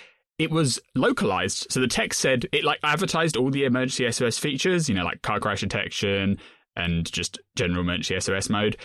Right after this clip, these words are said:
And it had at the bottom, "Coming soon, emergency S O S via satellite." And it said in the U K, it said,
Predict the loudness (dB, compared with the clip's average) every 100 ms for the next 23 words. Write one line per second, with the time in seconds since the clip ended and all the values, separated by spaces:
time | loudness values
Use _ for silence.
0 | -18 -8 0 0 2 0 0 0 0 0
1 | 0 0 0 2 2 2 2 4 4 2
2 | _ _ _ _ _ _ _ _ 0 2
3 | 2 2 2 0 -2 -2 -2 -2 -4 0
4 | 0 0 -2 -8 _ _ _ _ -4 0
5 | 0 2 2 2 0 0 2 2 2 2
6 | 2 2 0 0 0